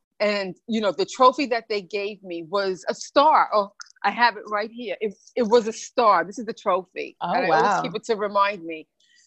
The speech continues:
Speaker 1: And so when I turn the radio on, I'm wishing on a star comes on.
Speaker 2: <gasps>
Speaker 1: So I know, this is how I know,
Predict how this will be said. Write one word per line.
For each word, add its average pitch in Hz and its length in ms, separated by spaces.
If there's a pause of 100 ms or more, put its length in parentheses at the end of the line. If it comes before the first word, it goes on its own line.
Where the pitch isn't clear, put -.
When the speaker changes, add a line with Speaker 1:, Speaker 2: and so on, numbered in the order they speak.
(140)
Speaker 1:
And 254 200
so 262 280
when 220 220
I 214 100
turn 285 360
the 254 120
radio 247 680
on, 170 380 (400)
I'm 190 280
wishing 220 280
on 202 120
a 175 40
star 190 340
comes - 280
on. 320 960
Speaker 2:
<gasps> - 40 (400)
Speaker 1:
So 226 260
I 247 240
know, 247 800 (140)
this 233 140
is 311 80
how 269 300
I 233 140
know, 185 520